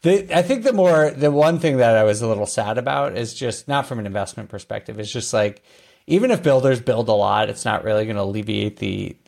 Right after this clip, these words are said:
the housing shortage problems. Um, and so I really have a hard time understanding, like, how we fix that. If even an uptick in building, improved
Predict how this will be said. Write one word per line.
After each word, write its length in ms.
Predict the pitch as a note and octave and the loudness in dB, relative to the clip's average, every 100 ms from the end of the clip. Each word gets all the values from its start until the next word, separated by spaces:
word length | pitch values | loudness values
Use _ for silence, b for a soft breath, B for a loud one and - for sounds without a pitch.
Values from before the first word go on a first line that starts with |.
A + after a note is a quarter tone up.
| _ | _
the 120 | G#2+ G#2 | -8 -8
housing 640 | - F#2+ G#2+ B2 A#2+ B2 | -4 -2 -2 -2 -4 -6
shortage 680 | A2+ - C3+ C3 C3+ B2 - | -10 -6 -4 -2 -4 -6 -8
problems. 760 | C#3 C3 B2+ C#3 C#3 D3 B2+ | -2 -2 0 -2 -2 -4 -6
Um, 480 | - A#2 G#2+ G2 G2 | -4 -2 0 -2 -4
and 100 | - | -6
so 120 | G#2+ A#2+ | 0 2
I 140 | D#3 | 2
really 320 | G3 C#3+ A#2 | 4 4 4
have 120 | G#2+ | 4
a 80 | G#2 | 2
hard 260 | G2 G#2+ G2+ | 2 0 -2
time 220 | G2+ G2 | -4 -4
understanding, 540 | F#2+ - - - - | -6 -8 -8 -8 -8
like, 240 | - - - | -10 -12 -14
how 260 | - G#2 | -6 -4
we 120 | F#2 A#2 | -4 -6
fix 360 | - - - | -6 -6 -6
that. 360 | - - C#2+ - | -6 -4 -6 -4
If 400 | B2+ A#2 - _ - | -2 -2 -4 _ -4
even 340 | C#3+ C3 B2+ | 0 2 2
an 140 | A#2 G#2+ | 0 0
uptick 400 | G#2+ - G#2 G#2+ | -2 -2 -4 -2
in 100 | G2+ | 0
building, 460 | G#2 G2+ G#2 G#2 B B - | 2 2 -2 -4 B B -4
improved 800 | A#2+ A2 - D3 C#3 C3 A#2+ | -4 -4 0 4 4 2 -2